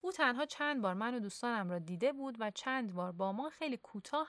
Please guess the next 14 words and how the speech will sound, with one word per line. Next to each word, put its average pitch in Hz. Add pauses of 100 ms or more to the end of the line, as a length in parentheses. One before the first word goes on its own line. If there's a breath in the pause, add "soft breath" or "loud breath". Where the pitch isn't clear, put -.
حرف 277
زده 185
بود 180
و 190
حالا 208
به 247
خودش 240
اجازه 190
می‌داد 285
چنین 196
نظراتی 190
درباره 170
ما 170
بدهد. 165